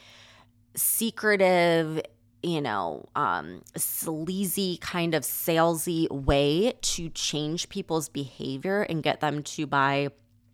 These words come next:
a product, why couldn't it also be used in a good way to better our life and to help us achieve our goals, to change our behavior,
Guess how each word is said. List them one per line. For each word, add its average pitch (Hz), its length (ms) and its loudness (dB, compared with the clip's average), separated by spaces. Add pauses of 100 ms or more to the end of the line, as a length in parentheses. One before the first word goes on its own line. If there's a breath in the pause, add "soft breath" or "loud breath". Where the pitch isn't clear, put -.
(300)
a 170 80 4
product, 185 580 4 (840 loud breath)
why 165 400 6
couldn't 202 360 -2
it 190 200 2
also 160 320 2
be 160 100 -4
used 147 500 0
in 147 120 -2
a 131 60 0
good 214 340 0
way 139 420 0 (120)
to 170 120 -4
better 147 480 0
our 135 160 0
life 127 560 -6
and 139 200 -4
to 151 100 -8
help 147 360 0
us 147 360 2
achieve 165 400 -4
our 139 100 2
goals, - 480 -2
to 160 100 -4
change 190 460 -2
our 160 140 4
behavior, 139 840 -4